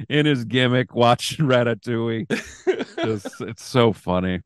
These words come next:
Speaker 2: Well, uh, I've noticed backstage with, uh, a lot of 'em, if you know anything about anime, you're good because most of the ones now are into it in some form or another.
Speaker 1: So funny. I,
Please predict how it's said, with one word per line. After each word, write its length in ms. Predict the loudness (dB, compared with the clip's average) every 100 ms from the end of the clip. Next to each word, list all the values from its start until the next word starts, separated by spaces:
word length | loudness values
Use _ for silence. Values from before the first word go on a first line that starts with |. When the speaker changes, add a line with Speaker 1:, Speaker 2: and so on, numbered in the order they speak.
| _ _ _ _ _ _ _ -2
Speaker 2:
Well, 280 | -2 -2 -4
uh, 80 | -2
I've 200 | 0 0
noticed 300 | 2 0 0 -2
backstage 760 | -2 -2 -4 -4 -6 -14 _ _ _
with, 340 | -12 -12 -12 -10
uh, 60 | -6 -4
a 80 | -2
lot 240 | -2 -4
of 80 | -4
'em, 220 | -10 -12 -16 _ _ -10
if 220 | -6 0
you 60 |
know 120 | 2 2
anything 440 | 2 0 -2 -2
about 240 | 0 -2 -4
anime, 640 | -8 -4 -2 -2 -4 -8 -18 _
you're 180 | -14 -12
good 380 | -8 -6 -6 -8 _ -12
because 260 | -8 -6
most 380 | 0 2 2 -2
of 100 | -2
the 60 | 0
ones 400 | 0 -2 -8 -8
now 460 | -6 -4 -6 -10 _ _ _ _ -10
are 100 | -10
into 400 | -8 -10 -8 -8
it 140 | -8 -12
in 160 | -14
some 260 | -12 -12 -10
form 300 | -10 -10 -10
or 80 | -10
another. 380 | -10 -12 -16 _ _ _ _ _ _ _ _ _ _ _ _ _ _ _ _ -14
Speaker 1:
So 240 | -2 -2
funny. 460 | 0 -2 0 0 0
I, 200 | -2